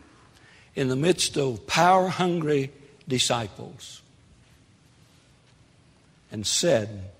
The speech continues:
"If you want to be first, you gotta learn how to be last.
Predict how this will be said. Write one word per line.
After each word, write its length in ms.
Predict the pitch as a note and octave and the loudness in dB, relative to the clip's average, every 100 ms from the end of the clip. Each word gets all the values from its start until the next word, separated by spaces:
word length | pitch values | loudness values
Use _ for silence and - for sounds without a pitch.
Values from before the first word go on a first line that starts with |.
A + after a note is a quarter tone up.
| _ _ _ _ _ _ _ _ _ _ - | _ _ _ _ _ _ _ _ _ _ -4
"If 220 | A#2+ - | -4 -4
you 120 | A2+ | -4
want 380 | A#2+ E3+ G3+ - | -2 -2 -2 -6
to 80 | G3+ | -4
be 160 | G#3+ | -4
first, 720 | F#3 - B2 G2+ - - - - - _ _ _ - _ _ - - - - - | -4 -2 -2 -4 -10 -12 -14 -20 -20 _ _ _ -20 _ _ -20 -20 -20 -20 -10
you 80 | |
gotta 220 | B2+ B2 A#2+ | -2 0 0
learn 340 | C3 A2+ A2 | -2 -4 -6
how 120 | G#2 | -8
to 120 | A2 | -10
be 140 | A#2+ A2+ | -10 -10
last. 560 | G#2+ G2+ G#2 - - | -10 -12 -16 -16 -18